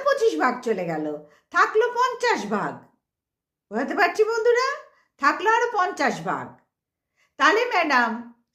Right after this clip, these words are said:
সরি, ম্যাডাম তো বলতে পারবো না, অসুবিধা আছে। তো যাই হোক, সমাজসেবিকা,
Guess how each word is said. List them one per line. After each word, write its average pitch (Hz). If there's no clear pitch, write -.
সরি, 208
ম্যাডাম 277
তো 262
বলতে 240
পারবো 214
না, 226
অসুবিধা 240
আছে। 208
তো 330
যাই 269
হোক, 226
সমাজসেবিকা, 349